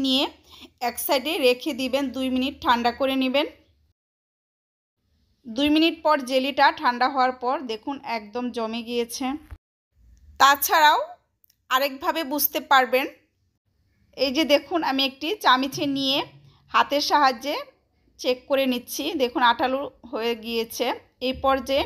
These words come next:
নামিয়ে নিতে হবে। আর দেখতে অনেকটা স্বচ্ছ দেখাচ্ছে। এখন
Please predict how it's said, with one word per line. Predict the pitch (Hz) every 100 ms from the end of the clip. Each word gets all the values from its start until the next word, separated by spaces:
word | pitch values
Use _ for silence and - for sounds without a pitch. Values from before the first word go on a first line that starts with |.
| 330
নামিয়ে | 233 240 247
নিতে | 240 - 247
হবে। | 247 220 254 - _ _ _ _ _ _ _ _ _ _ -
আর | 240 214
দেখতে | 254 254 - 294
অনেকটা | 294 302 302 359 -
স্বচ্ছ | - 262 - 330 262
দেখাচ্ছে। | 254 254 247 - 302 311 - _ _ _ _ 269
এখন | 262